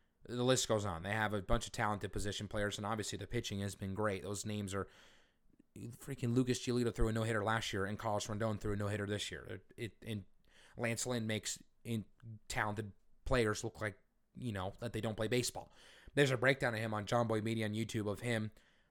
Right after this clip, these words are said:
Literally, Lance Lynn makes, <laughs> the caption of the video is, "Lance Lynn makes Mike Trout a bad baseball player."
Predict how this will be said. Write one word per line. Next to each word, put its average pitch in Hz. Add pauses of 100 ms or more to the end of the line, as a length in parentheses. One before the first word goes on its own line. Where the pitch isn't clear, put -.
Literally, 135
Lance 120
Lynn 123
makes, 107 (140)
<laughs> 110
the 127
caption 127
of 117
the 120
video 117
is, 98
"Lance 123
Lynn 127
makes 117
Mike 110
Trout 104
a 101
bad 101
baseball 104
player." 85